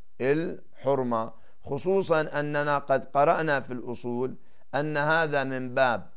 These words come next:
الجمع العرفي الذي يسمى حمل النص على الظاهر، لأن صحيحة الحلبي ظاهرة في الحرمة، لأن النهي ظاهر في الحرمة، بينما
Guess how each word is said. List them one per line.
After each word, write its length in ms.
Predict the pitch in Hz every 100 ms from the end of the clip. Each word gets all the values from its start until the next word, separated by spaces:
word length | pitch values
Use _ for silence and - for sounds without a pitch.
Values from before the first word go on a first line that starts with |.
| -
الجمع 480 | 120 120 143 143 131
العرفي 540 | 131 135 131 123 117
الذي 340 | 120 127 135 127
يسمى 540 | 123 127 123 131 120
حمل 300 | - 139 143
النص 380 | 131 127 143 -
على 220 | 120 131
الظاهر، 640 | 147 131 165 151 127 117 - - - - -
لأن 480 | 135 143 143 139
صحيحة 540 | 131 135 127 175 151 160
الحلبي 840 | 151 143 110 127 120 117 123 131 - -
ظاهرة 760 | 117 135 139 143 170 190 175 139
في 140 | -
الحرمة، 420 | 123 107 117 117
لأن 400 | 120 120 131 131
النهي 420 | 131 135 175 165 165
ظاهر 540 | 175 180 151 139 123
في 80 | 123
الحرمة، 480 | 117 113 107 113 110 - - - - -
بينما 640 | 120 156 170 160 131 107